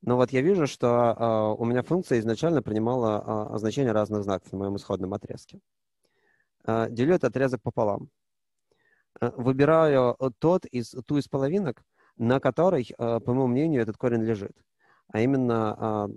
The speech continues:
такой, что для этого отрезка тоже значение разных знаков. И, и так далее. Я каждый раз выбираю тот,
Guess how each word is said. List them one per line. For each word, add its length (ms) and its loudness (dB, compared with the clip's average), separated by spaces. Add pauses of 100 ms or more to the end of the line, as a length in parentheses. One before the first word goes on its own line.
(160)
такой, 300 0
что 600 -2
для 200 0
этого 220 0
отрезка 440 -2
тоже 300 -4
значение 460 -4 (100)
разных 360 -4
знаков. 300 -10 (1160)
И, 200 4
и 140 -2
так 180 2
далее. 260 2
Я 80 2
каждый 260 0
раз 220 0
выбираю 540 0 (400)
тот, 200 0